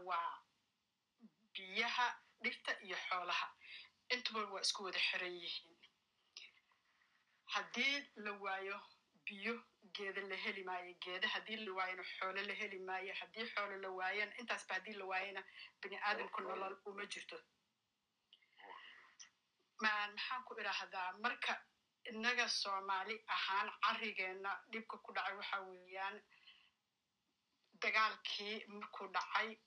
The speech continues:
oo dadkii qaxay, maxaa la galay, meelihii duurjoogtu joogi jireen,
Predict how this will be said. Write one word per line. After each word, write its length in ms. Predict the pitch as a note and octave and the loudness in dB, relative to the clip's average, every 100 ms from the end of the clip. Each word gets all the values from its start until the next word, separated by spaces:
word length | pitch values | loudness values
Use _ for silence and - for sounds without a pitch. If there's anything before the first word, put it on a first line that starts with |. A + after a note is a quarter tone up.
| - | -10
oo 100 | G3+ - | -8 -4
dadkii 360 | A3 A3 - G3+ | -4 0 -2 0
qaxay, 360 | - F#3 A3 A3 A3+ _ _ _ _ - | 2 4 4 4 0 _ _ _ _ -8
maxaa 360 | G#3+ - A#3 G#3 G3+ | 2 6 6 6 2
la 80 | F#3+ | -4
galay, 320 | G#3 G3 G#3 G3 | -2 2 0 2
meelihii 400 | G3 G3+ A3+ A3 | 0 2 0 -2
duurjoogtu 540 | G3+ F#3+ - A3 - G3+ | -8 -4 -4 -4 -6 -2
joogi 340 | G#3 G#3 G3+ | -2 -2 -4
jireen, 320 | - G3+ G#3 | -4 -2 -2